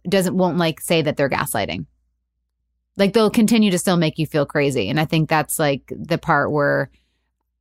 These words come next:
I've, I've been stuck for, you know, in my past relationships.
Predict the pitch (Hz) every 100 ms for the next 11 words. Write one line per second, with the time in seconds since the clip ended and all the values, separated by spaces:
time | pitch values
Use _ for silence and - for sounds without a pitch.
0 | _ _ - 165 139 - 156 139 147 143
1 | - 127 - - 143 131 135 - - 165
2 | 135 135 135 147 139 - 139 135 - -
3 | - - -